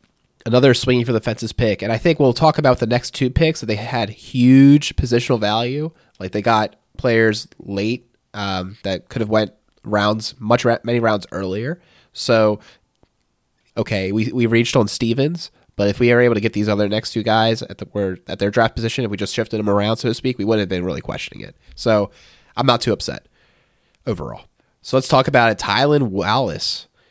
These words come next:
Uh, we did talk about him in our draft preview, but apparently he was mocked to, like, a second or third round pick overall, so getting him late in the fourth at one thirty-one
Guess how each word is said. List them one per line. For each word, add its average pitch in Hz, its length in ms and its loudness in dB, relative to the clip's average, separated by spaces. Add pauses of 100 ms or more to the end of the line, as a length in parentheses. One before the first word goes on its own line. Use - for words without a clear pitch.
(240)
Uh, 92 140 -4
we 113 80 -2
did 170 160 2
talk 156 240 4
about 147 240 4
him 139 320 0 (480)
in 123 160 0
our 110 480 2 (100)
draft 120 360 -2
preview, 107 600 -2 (420)
but 104 120 -2
apparently 147 520 2
he 131 120 -4
was 113 160 0
mocked 127 300 2
to, 127 100 -2
like, 107 160 -4
a 87 60 -6
second 131 340 -2
or 76 100 -8
third 120 300 -4
round 110 240 -4
pick 117 180 -4
overall, 107 400 2
so 104 140 -8
getting 117 240 0
him 98 100 -4
late 110 240 -2
in 104 100 -4
the 87 80 -6
fourth 113 440 -4
at 85 260 -8
one 107 140 -4
thirty-one 98 600 -4